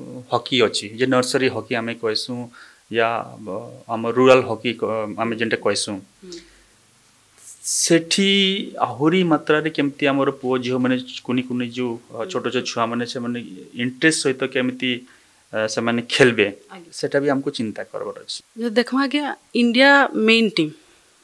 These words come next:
Speaker 2: ମାନେ ଏନ୍ତା ଗୋଟେ ସମିଆ ଥିଲା ଯେତେବେଳେ ମାନେ ବିଶ୍ୱ ବିଜୟୀ ଥିଲା ଏଇ ଦଳ। ତ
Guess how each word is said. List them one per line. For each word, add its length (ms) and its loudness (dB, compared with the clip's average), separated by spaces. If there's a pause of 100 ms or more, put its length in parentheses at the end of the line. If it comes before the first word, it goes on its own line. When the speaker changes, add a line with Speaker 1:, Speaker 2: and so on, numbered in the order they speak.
(220)
Speaker 2:
ମାନେ 280 4
ଏନ୍ତା 260 6
ଗୋଟେ 420 6
ସମିଆ 380 0
ଥିଲା 300 0
ଯେତେବେଳେ 500 2 (560)
ମାନେ 100 2
ବିଶ୍ୱ 300 4
ବିଜୟୀ 280 4
ଥିଲା 240 -4
ଏଇ 80 -2
ଦଳ। 340 -12 (1120)
ତ 60 4